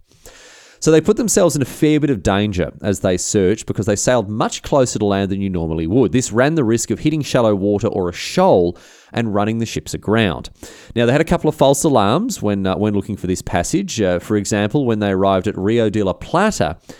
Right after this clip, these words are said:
uh, a huge estuary where these days you'll find Uruguay, Uruguay's Montevideo and Argentina's, uh, Buenos Aires. It's a huge, big estuary. Um, it's the, it, it's that bloody massive, in fact, that when they rounded the headland,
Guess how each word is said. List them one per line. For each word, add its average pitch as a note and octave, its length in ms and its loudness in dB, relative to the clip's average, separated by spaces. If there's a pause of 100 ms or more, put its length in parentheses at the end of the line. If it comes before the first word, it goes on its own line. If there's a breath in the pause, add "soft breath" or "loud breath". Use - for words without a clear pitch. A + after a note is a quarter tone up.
(320 loud breath)
uh, F2+ 260 0
a - 80 -4
huge D3 460 -2 (100)
estuary A#2+ 600 -2
where F#2+ 180 0
these G#2+ 260 2
days G2 300 0
you'll F#2 80 -2
find F#2 320 -2
Uruguay, F2+ 600 0
Uruguay's F#2+ 580 0
Montevideo F#2 680 -2
and F2 220 -4
Argentina's, F2+ 680 -6
uh, D#2+ 180 -4
Buenos F2 400 -4
Aires. G#2+ 400 0
It's - 100 -16
a - 60 -16
huge, F3+ 320 -2
big F#2 160 0
estuary. - 460 -4 (580 loud breath)
Um, F#2+ 500 0
it's G2+ 220 -6
the, F#2 260 0
it, G#2 260 -2
it's D#3 200 0
that - 240 2
bloody B2+ 240 2
massive, G2+ 340 -2
in E2 140 -6
fact, A2 340 -4
that A2 120 -2
when A#2 200 0
they A2 140 0
rounded A#2 400 0
the F#2+ 80 0
headland, A2 460 -2